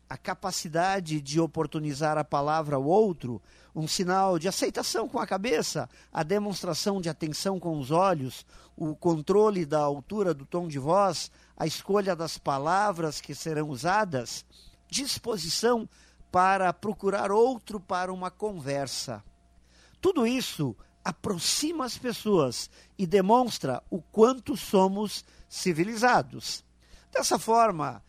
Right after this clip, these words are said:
chegamos à conclusão que uma empresa, para ir bem, precisa ir além da truculência e de questões mal resolvidas por falta de diálogo, por falta de uma boa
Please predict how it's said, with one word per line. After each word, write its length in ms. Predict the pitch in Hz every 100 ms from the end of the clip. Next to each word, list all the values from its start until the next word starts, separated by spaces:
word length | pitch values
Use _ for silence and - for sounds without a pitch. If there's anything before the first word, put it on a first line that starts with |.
| _
chegamos 600 | - 240 220 247 233 190
à 100 | 175
conclusão 640 | 160 180 240 240 269 269 277 _ _ -
que 100 | 233
uma 180 | 262 247
empresa, 680 | 190 202 190 165 123 143
para 640 | 127 - 147 147 143 135 131
ir 180 | 196 233
bem, 380 | 226 233 262 - _ - -
precisa 800 | 226 - 240 233 165 151 127 -
ir 180 | 226 240
além 440 | - 220 240 220 156
da 180 | 147
truculência 960 | 139 - 247 240 254 196 214 - 254 262 - _ -
e 80 |
de 140 | 170 196
questões 680 | 214 202 - 208 214 202 - _ _
mal 300 | 160 160 151
resolvidas 840 | 160 202 277 208 240 247 269 - - - -
por 180 | - 294
falta 680 | - 196 180 185 - 208 214 _ _
de 400 | 156 147 190 170 -
diálogo, 720 | 123 175 214 170 131 123 123 _ _
por 160 | - 202
falta 400 | - 151 147 165
de 140 | 151
uma 180 | 170 170
boa 560 | 127 147 147 135 139